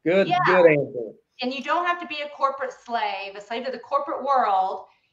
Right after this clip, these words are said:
Speaker 2: if you wanna put in the work. To me, if you're gonna just go to your nine-to-fiver because it's an easy paycheck, that speaks volumes to me. You
Speaker 1: Mm-hmm.
Speaker 2: know, the best people that have been out there and successful have been risk takers,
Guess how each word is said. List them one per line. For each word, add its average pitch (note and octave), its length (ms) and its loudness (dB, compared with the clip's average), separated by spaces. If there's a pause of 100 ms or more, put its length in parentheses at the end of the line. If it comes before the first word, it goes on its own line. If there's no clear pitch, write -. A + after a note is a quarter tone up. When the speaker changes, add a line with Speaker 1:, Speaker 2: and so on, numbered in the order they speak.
(100)
Speaker 2:
if B3+ 180 0
you D4 140 -10
wanna C#4 180 -2
put D4 160 -10
in C#4 80 -10
the B3+ 80 0
work. C4+ 460 0
To C4 80 -10
me, D#4 300 -6
if - 120 -14
you're C4+ 80 -12
gonna C4+ 220 -8
just B3+ 200 -10
go C4 220 0
to C4 80 -8
your B3 140 -6
nine-to-fiver B3+ 840 2
because A#3+ 300 -10
it's A#3 160 -16
an - 60 -20
easy B3+ 360 -12
paycheck, C4 680 -2 (440)
that D#4 280 0
speaks - 340 -10
volumes A#3+ 640 2
to F#3 100 -18
me. D3+ 400 -16 (380)
You B2+ 100 -6
Speaker 1:
Mm-hmm. C3 80 0
Speaker 2:
know, A#3 260 2 (320)
the C4 200 -4
best E4+ 400 0
people C4 580 2
that A3+ 140 -4
have G#3 240 -6
been B3 260 -2
out A#3 320 0
there G#3 480 -8 (380)
and A#3+ 120 -4
successful C4 760 -2
have A#3+ 100 -4
been A#3+ 160 -4
risk C4+ 320 -4
takers, E3+ 600 -6